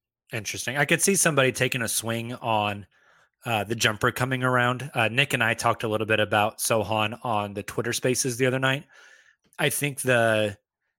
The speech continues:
the absolute ceiling for him, like, if you get everything out of him you want,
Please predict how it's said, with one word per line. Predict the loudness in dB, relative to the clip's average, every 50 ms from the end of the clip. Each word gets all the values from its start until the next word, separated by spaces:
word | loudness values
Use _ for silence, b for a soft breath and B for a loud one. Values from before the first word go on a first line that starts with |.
| _ _ _ _ _ _ _ _ _ _ _ _
the | 0 0 2 2
absolute | 2 2 2 2 2 0 2 2 2 2 2 0 0
ceiling | 0 2 4 4 4 2 0 0
for | 2 2 2
him, | 4 4 4 2 2 -2 -8 -2
like, | 2 2 2 2 0 -4 -2
if | -2 -2 -2 2
you | 0 2
get | 2 2 0 2
everything | -2 0 0 0 0 0 -2 0 0
out | 0 0
of | 0 -2
him | -2 -4 -2
you | -2 -4 -4
want, | -2 0 2 2 0 0